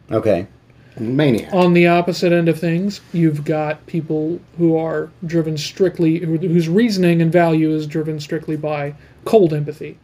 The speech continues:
Speaker 3: which would be your psychopaths.
Speaker 1: Mm-hmm.
Speaker 3: Particularly. Maybe your sociopaths. May-, maybe it's hard, 'cause they,
Speaker 2: Yeah,
Speaker 3: they
Speaker 2: some
Speaker 3: seem
Speaker 2: of
Speaker 3: to
Speaker 2: them.
Speaker 3: lack a certain amount of value in general.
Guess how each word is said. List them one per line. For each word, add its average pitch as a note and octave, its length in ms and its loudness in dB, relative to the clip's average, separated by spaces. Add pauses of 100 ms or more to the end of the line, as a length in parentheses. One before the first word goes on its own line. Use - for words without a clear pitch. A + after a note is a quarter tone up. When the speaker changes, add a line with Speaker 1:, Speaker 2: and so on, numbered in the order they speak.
(180)
Speaker 3:
which D#3 240 -10
would D#3+ 120 -4
be D3 120 -4
your D3+ 120 -8
psychopaths. D3 680 -6 (340)
Speaker 1:
Mm-hmm. E2+ 320 -4 (340)
Speaker 3:
Particularly. D#3 840 -4
Maybe E3+ 320 0
your D#3+ 120 -2
sociopaths. D3+ 840 -8 (580)
May-, E3 300 -2
maybe D#3+ 380 -4
it's D#3+ 100 -10
hard, - 220 -4
'cause F#3+ 120 2
they, G#3+ 260 2
Speaker 2:
Yeah, G#3 60 -8
Speaker 3:
they G3+ 220 2
Speaker 2:
some - 100 -6
Speaker 3:
seem A3 140 0
Speaker 2:
of F3+ 60 0
Speaker 3:
to F3 60 4
Speaker 2:
them. E3 120 2
Speaker 3:
lack E3 320 0
a D#3+ 80 -8
certain E3 260 -6
amount D#3+ 200 -4
of D#3 40 -6
value D3+ 360 -6
in D3 120 -12
general. D#3 440 -8